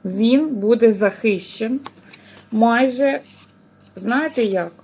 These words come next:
увесь світ встане, весь світ встане по вищій аркану світ, щоб захистити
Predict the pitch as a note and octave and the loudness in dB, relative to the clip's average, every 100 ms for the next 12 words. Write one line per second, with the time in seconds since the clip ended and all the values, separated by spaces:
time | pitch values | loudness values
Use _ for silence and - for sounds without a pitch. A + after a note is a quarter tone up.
0 | _ - - - _ A3 C4 E4 - - | _ -20 -20 -20 _ 2 4 2 0 -8
1 | C4 B3 G#3 - - - - G#3 F#3+ F3+ | -4 -2 -2 -6 -16 -16 -4 0 0 -2
2 | F#3+ A#3 - G3 A3 B3 - - G#3+ G3 | -4 -8 -8 0 2 2 -4 -6 -4 -4
3 | - - - F#3+ F3+ G#3 A3 A#3+ A3+ B3 | -6 -12 -2 -2 0 -4 -2 0 2 0
4 | A#3 A3+ A3 A3 G#3+ G#3+ G#3 G#3 - G#3+ | 0 -2 -2 -2 -2 -2 -4 -8 -12 -6
5 | A3+ G#3 - - - - - - - - | -4 -4 -6 -20 -20 -20 -20 -20 -18 -8
6 | - C#4+ A#3 G3+ A#3 A#3 A3+ - - A3+ | 2 4 4 4 2 2 0 -2 -4 -2
7 | A3 A3+ C#4+ D4+ | 0 -2 -2 -2